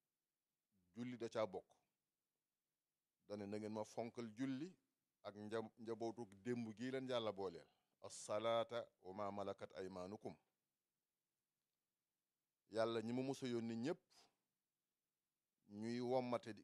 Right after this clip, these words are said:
di yóbbu ci Yàlla ci ndigalul Yàlla, euh, di def lu baax,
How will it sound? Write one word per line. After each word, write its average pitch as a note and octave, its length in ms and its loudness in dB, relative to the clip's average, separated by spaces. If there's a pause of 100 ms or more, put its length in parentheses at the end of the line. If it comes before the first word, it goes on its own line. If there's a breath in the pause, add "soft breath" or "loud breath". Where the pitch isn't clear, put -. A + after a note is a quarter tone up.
di A2 140 -10
yóbbu G#2+ 240 0
ci A2+ 100 -8
Yàlla A2+ 300 4
ci A#2 140 -6
ndigalul A#2+ 380 -2
Yàlla, F#2+ 320 -2 (2000)
euh, G2 320 0
di A2 300 -8 (420 soft breath)
def G#2+ 180 -4
lu G#2 140 -4
baax, G2 260 4